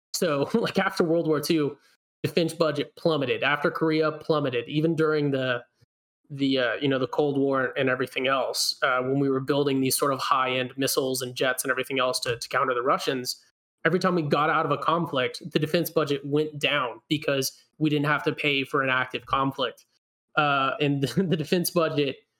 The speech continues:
this next fiscal year, I think I just saw, went up five percent, which is absurd. Like, how do you, how do you leave a war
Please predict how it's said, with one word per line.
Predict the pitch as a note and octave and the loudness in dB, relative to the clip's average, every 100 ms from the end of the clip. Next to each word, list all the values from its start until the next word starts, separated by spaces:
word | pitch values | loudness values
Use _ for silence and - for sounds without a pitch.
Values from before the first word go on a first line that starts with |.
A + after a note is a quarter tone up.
| _ - | _ -4
this | D3 D3+ | 0 2
next | E3+ D#3 - - - | 2 0 -2 -6 -6
fiscal | - E3 - D3 | -2 -2 0 0
year, | C3+ D#3 D#3 | 2 2 2
I | C#3+ | 0
think | C3 C3+ | 0 0
I | C3+ | 0
just | C3+ - | -2 -2
saw, | D3+ C#3 | 0 0
went | C#3 C#3+ | 0 0
up | C#3+ - | -2 -6
five | - B2+ C3+ C3+ | -2 0 0 -2
percent, | - C3 C3+ E3+ - _ _ _ _ | -4 -2 0 -2 -4 _ _ _ _
which | F3 E3+ | -2 0
is | E3 | -2
absurd. | C3+ - F#3+ B2+ - | 0 0 0 -2 -4
Like, | D3+ C#3 | -4 -2
how | E3+ | 0
do | F3+ | 2
you, | F3+ D#3 D3 - | 0 0 -4 -2
how | F#3 | 0
do | E3 | 2
you | D#3 | 0
leave | C#3 D#3+ | 2 2
a | C#3+ | 0
war | C3 C#3 C#3+ B2+ A#2 | 0 0 2 0 -2